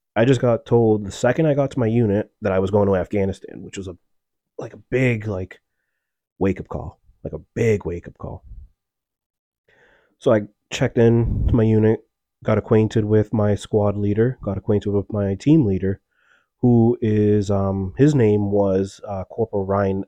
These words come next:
Evans. Um, we'll get into that much later on, I bet. But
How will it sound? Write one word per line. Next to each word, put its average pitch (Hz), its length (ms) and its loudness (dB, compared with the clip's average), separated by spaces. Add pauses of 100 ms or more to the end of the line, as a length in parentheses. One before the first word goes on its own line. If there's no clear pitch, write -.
Evans. 87 480 -8 (800)
Um, 87 560 -2 (420)
we'll 107 100 -2
get 123 120 4
into 110 240 0
that 87 420 -6
much 92 300 -12
later 85 280 -8
on, 87 140 -8
I 85 120 -10
bet. 87 300 -8 (1040)
But 95 320 0